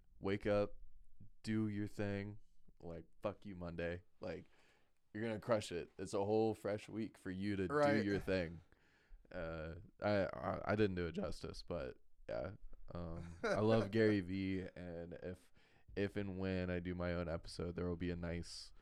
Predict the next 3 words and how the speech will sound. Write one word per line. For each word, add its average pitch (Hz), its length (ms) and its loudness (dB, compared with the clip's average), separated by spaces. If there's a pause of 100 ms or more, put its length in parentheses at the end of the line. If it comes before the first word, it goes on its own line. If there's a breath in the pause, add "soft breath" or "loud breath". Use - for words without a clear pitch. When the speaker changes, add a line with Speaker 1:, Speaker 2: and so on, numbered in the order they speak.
(400 soft breath)
Speaker 1:
segment 87 800 -2
on 82 500 -4 (180)
me 92 300 -4